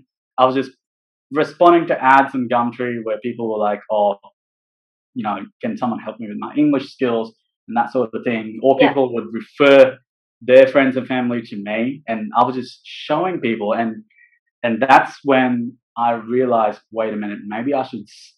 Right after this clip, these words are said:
Speaker 1: put all of these strategies, everything together and start something up." Um, and <laughs> twenty twenty was the year that I was hoping to start it.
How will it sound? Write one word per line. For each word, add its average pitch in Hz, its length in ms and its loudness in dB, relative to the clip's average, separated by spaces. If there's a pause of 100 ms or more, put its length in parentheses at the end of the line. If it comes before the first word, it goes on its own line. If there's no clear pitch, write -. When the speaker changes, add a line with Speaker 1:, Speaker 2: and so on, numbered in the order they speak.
Speaker 1:
put - 160 -10 (120)
all 143 360 -2
of 127 80 -10
these 131 240 -2
strategies, 123 680 -4 (100)
everything 139 400 -4
together 104 500 0 (640)
and 113 180 -6
start 135 500 0
something 110 420 -8
up." 123 280 0 (260)
Um, 104 380 -2
and 107 440 -6 (360)
<laughs> 135 220 -2
twenty 175 240 0
twenty 180 220 0
was 165 160 2
the 135 60 4
year 147 300 6
that 135 140 2
I 123 80 2
was 123 260 -4 (800)
hoping 202 340 4
to 202 80 0
start 180 420 6
it. 175 120 6